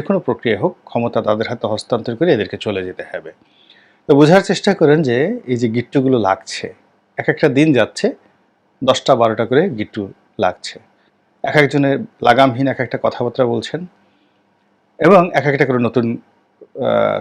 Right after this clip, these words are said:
সমস্যার সৃষ্টি হচ্ছে এবং বহু মানুষকে তারা সরকারের বিরুদ্ধে খেপিয়ে তুলছে, যে মানুষগুলো কখনো সরকারের বিরুদ্ধে কথা বলেনি। তারাও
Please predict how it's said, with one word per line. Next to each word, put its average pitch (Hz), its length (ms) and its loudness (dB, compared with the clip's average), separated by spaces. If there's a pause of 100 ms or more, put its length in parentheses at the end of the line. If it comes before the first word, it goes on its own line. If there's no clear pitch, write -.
(100)
সমস্যার 151 400 2
সৃষ্টি - 280 -6
হচ্ছে 156 200 -2
এবং 143 100 4 (140)
বহু 147 160 2 (180)
মানুষকে 151 420 2
তারা 101 180 0 (480)
সরকারের 135 420 2
বিরুদ্ধে 107 320 -4 (280)
খেপিয়ে 131 340 2
তুলছে, 101 280 -8
যে 131 60 4 (120)
মানুষগুলো 147 320 2 (100)
কখনো 208 220 4 (100)
সরকারের 135 300 2
বিরুদ্ধে 107 260 -4
কথা 104 240 -6
বলেনি। 82 280 -12 (1000)
তারাও 170 360 8